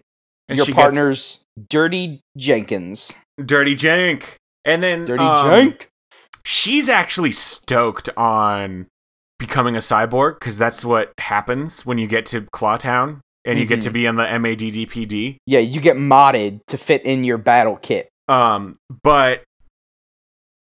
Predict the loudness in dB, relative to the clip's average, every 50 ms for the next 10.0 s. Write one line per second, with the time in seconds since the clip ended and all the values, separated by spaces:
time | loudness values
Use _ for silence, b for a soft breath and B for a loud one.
0 | _ _ _ 2 4 6 6 6 6 4 4 2 2 2 2 2 0 -2 -4 -6
1 | -8 -12 -16 -14 -6 -2 0 0 2 2 2 0 0 -2 -6 -2 0 2 2 2
2 | 2 2 0 -2 -2 -4 -6 -4 -4 -4 -4 -2 -2 0 2 4 4 2 2 0
3 | 0 -2 0 0 -2 -4 -2 0 0 -2 -2 -4 0 2 2 2 2 0 -2 -6
4 | -6 -4 -4 -2 -2 -2 -2 -2 -2 -4 -2 -2 0 0 0 0 -2 -2 -2 -4
5 | -6 -8 -10 -8 -4 -2 0 0 -2 -2 -4 -8 -8 -6 -6 -4 -2 -2 -2 -4
6 | -6 -8 _ 0 0 0 0 -2 -6 _ _ _ _ _ _ _ _ B B B
7 | B B _ _ _ _ _ 4 6 6 8 8 6 6 6 4 4 4 4 4
8 | 4 4 2 0 0 0 0 0 2 0 -2 -2 -4 -4 0 2 2 2 0 -2
9 | _ _ _ -12 -8 -8 -2 0 2 2 2 2 2 2 4 4 2 0 -4